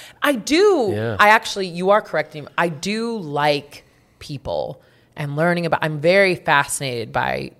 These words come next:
Speaker 1: people and, and being in, like, you know, connecting to
Speaker 2: Mm-hmm.
Speaker 1: people. So that is definitely something that brings me joy, but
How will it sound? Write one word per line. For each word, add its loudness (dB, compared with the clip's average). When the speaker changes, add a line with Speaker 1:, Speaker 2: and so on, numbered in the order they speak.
Speaker 1:
people -8
and, -10
and -6
being -6
in, -6
like, -6
you -4
know, -6
connecting -6
to -6
Speaker 2:
Mm-hmm. -4
Speaker 1:
people. -4
So -4
that 0
is -4
definitely -4
something -14
that -14
brings -14
me -18
joy, -8
but -12